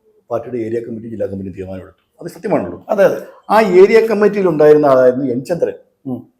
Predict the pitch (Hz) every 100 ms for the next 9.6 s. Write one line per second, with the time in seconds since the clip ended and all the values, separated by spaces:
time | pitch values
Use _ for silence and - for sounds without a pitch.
0 | _ 117 117 143 - 185 190 196 208 202
1 | 190 208 214 220 196 226 202 131 98 98
2 | - _ _ _ - - 165 185 196 226
3 | 220 190 143 - - _ _ _ _ _
4 | _ _ 123 139 147 151 - 139 170 165
5 | 165 170 143 123 - - - - 131 233
6 | 254 254 220 196 - 233 233 - _ _
7 | - 135 156 208 233 - 175 202 180 208
8 | 254 254 208 156 104 101 196 135 92 -
9 | _ _ 262 - 165 143